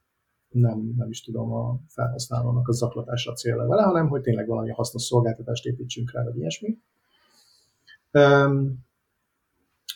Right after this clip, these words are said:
akkor, akkor begyűjthetjük ezeket az adatokat. És, és ez egy hosszas folyamat egy ilyen projekt tervezésénél, hogy meg kell beszélni az autógyárral,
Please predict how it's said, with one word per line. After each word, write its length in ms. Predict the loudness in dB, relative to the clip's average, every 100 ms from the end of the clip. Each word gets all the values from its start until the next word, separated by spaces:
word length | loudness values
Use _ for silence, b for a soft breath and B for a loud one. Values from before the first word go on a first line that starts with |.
| _ _ _
akkor, 520 | 4 6 10 10 10 4
akkor 280 | 4 6 6
begyűjthetjük 500 | 6 4 4 2 0
ezeket 220 | 2 2
az 60 |
adatokat. 460 | 0 0 -4 -4 2
És, 260 | 2 2 2
és 140 | 6
ez 80 | 6
egy 100 | 8
hosszas 340 | 4 4 0
folyamat 440 | 4 4 4 4 4
egy 120 | 6
ilyen 200 | 6 6
projekt 280 | 4 0 0
tervezésénél, 880 | 0 0 0 0 0 0 4 4
hogy 360 | 4 4 2 2
meg 140 | 2 2
kell 160 | 2
beszélni 400 | 0 0 -2 -2
az 100 | 0
autógyárral, 960 | 2 4 6 8 8 8 6 6 2